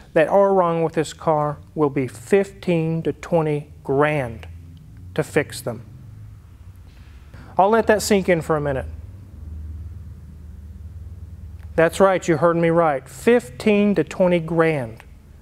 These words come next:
to fix everything on this car. The customer purchased this thing for seventy-five hundred bucks.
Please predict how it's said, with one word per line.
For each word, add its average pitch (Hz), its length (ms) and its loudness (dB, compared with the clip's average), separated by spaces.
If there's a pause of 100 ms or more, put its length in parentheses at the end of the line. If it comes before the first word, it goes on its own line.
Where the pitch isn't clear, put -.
(260)
to 160 60 0
fix - 320 2
everything 147 400 0
on 135 140 -4
this 135 160 -4
car. 117 380 -6 (460)
The 175 60 4
customer 202 360 6
purchased 196 340 0
this 202 180 2
thing 196 280 4
for 170 120 0
seventy-five 165 520 4
hundred 165 180 2
bucks. 208 680 0